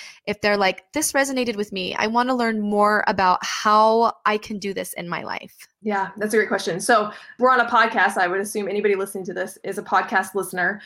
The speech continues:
Speaker 2: So the best way to connect with me is probably through my podcast, which is Biceps After Babies Radio.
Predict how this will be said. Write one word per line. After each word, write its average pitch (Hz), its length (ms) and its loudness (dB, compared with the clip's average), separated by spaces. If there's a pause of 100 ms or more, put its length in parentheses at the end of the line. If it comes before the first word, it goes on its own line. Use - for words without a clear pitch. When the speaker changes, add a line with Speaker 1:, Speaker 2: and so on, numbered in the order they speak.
(240)
Speaker 2:
So 254 80 -2
the 247 120 4
best 233 320 2
way 247 100 4
to 220 80 4
connect 196 320 -4
with 208 100 -12
me 180 260 -4
is 185 160 -6
probably 185 260 -6
through 185 140 -14
my 156 100 -4
podcast, - 580 -6
which - 140 -10
is 185 120 -10
Biceps 175 480 -4
After 180 260 -4
Babies 175 340 -6
Radio. 170 460 -4